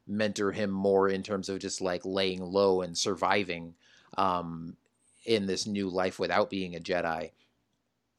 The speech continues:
Um, and then, of course, we see footage of him fighting stormtroopers and fighting, you know, on the run from the Inquisitor and stuff like that. But they wait till the very end of the trailer to s-, to show him ignite a lightsaber, like, real quick, and then it cuts.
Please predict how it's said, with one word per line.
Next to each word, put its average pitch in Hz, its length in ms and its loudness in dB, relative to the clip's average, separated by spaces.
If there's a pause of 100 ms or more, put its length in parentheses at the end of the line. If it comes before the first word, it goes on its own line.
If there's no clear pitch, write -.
(340)
Um, 95 260 2
and 127 140 4
then, 151 80 10
of 143 60 6
course, 131 180 6
we 127 80 2
see 123 140 -2
footage 101 320 0
of 90 60 -8
him 95 140 -6
fighting 92 300 0
stormtroopers 151 680 0
and 104 140 -4
fighting, 101 400 2
you 113 140 0
know, 101 100 2
on 110 180 6
the 104 80 2
run 113 240 4
from 104 140 -8
the 95 100 -2
Inquisitor 117 540 0
and 104 100 -4
stuff - 260 -2
like 98 160 -4
that. 143 300 8 (400)
But 113 600 8 (800)
they 147 160 6
wait 175 220 6
till 202 100 2
the 147 100 6
very 185 400 6
end 147 240 8
of 113 120 2
the 110 80 0
trailer 113 460 4
to 107 120 -6
s-, - 260 -2 (140)
to 113 160 0
show 110 320 4
him 98 420 -2 (140)
ignite 113 420 4
a 101 60 4
lightsaber, 98 600 2
like, 92 180 -2
real 120 340 4
quick, - 320 2
and 98 120 -2
then 92 120 -4
it - 140 -12
cuts. - 560 2